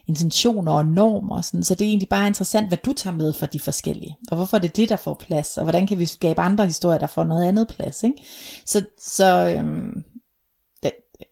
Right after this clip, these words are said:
det, ja, nu arbejder jeg jo eklektisk, som er at ligesom trække fra forskellige tilgange, så det er jo ikke kun det narrative blik, men det er bare meget sjovt det her med, at forskellige situationer alligevel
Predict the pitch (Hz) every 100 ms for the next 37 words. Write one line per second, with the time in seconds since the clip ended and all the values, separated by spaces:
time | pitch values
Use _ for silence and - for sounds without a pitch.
0 | 226 202 _ 180 - 208 151 165 160 -
1 | 196 175 170 190 170 160 160 180 185 -
2 | 175 170 160 147 160 175 - _ _ -
3 | 170 165 185 180 160 165 180 160 165 -
4 | 196 147 - 165 175 147 160 170 175 202
5 | - - 208 226 226 180 180 175 180 175
6 | 180 175 175 190 196 180 - 240 214 180
7 | 175 175 175 - 175 - - - - -
8 | 185 214 190 - 165 160 - 233 220 170
9 | - - _ - 175 190 196 196 151